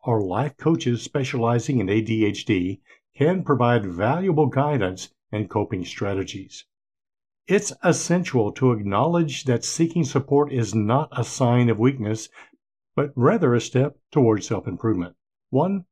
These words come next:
common misconception is that A D H D is just an excuse for poor behavior or laziness. A D H D is a legitimate neurodevelopmental disorder, and individuals with A D H D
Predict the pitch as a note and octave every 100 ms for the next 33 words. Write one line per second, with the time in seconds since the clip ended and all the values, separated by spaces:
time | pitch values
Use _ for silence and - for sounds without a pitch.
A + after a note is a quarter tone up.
0 | - C#3 D#3 B2+ G#2+ G#2+ - A2+ - G#2
1 | - B2+ B2 C3 C3 - A#2 B2+ A#2 C#3
2 | C3+ B2+ B2 - A#2+ A#2+ B2 G#2+ - A#2+
3 | A#2+ - A#2+ G#2+ F#2+ - A#2+ A#2 - G2
4 | - B2 A#2 A2 A2+ B2+ D3 D3+ - _
5 | - G#2+ G2+ A2 F#2+ G2 F2 F2 - -
6 | _ _ _ - G#3 F3+ F3+ F#3 C3 C3
7 | - A#2 A#2 C3 C#3+ C#3+ B2 B2+ A2+ G#2+
8 | F#2 F3 F#3+ C3+ B2+ A2+ A2+ D3 E3 A#2
9 | G#2+ A#2 D3+ D3 A#2+ C3 C3 A#2+ A2+ -
10 | A2+ G#2+ A2 G#2+ C#3+ A#2 B2 A#2+ C#3 C#3
11 | F3+ D3 C#3+ B2+ B2 G#2+ A#2 G#2+ G#2+ G#2+
12 | - - F#2+ F#2+